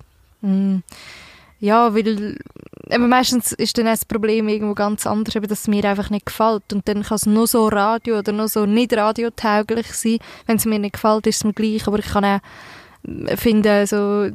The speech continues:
das, das gefällt wahrscheinlich niemandem, aber ich finde es hure geil und darum kommt es jetzt irgendwie aufs Album.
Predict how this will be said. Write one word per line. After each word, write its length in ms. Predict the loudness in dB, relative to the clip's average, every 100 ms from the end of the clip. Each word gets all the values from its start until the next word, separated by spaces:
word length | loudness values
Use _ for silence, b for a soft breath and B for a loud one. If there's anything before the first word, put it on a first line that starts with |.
| -8
das, 240 | -10 -8
das 200 | -8 -8
gefällt 300 | 0 0 0
wahrscheinlich 340 | -2 -2 -2 2
niemandem, 480 | 2 2 0 0 0
aber 140 | 0
ich 120 | -2
finde 240 | -2 -4 -2
es 80 | -2
hure 220 | -2 0
geil 240 | 0 2
und 160 | 0 0
darum 280 | -2 -2 -6
kommt 280 | -6 -8
es 60 | -8
jetzt 180 | -8 -2
irgendwie 280 | -2 0 -4
aufs 200 | -4 -6
Album. 400 | -6 -6 -12